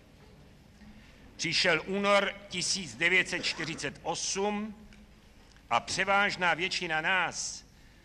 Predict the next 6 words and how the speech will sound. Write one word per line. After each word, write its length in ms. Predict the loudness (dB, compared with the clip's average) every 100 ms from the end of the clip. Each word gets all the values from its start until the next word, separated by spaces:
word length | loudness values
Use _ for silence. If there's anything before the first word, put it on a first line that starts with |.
| -16
se 220 | -8 -8
přihlásila 840 | -6 0 4 4 4 0 -2 -2
k 60 | -2
myšlence 580 | -4 -6 -6 -8 -8 -8
socialistického 1000 | -10 -6 -4 -4 -6 -10 -8 -6 -4
státu, 720 | -4 -2 0 2 0 -4 -8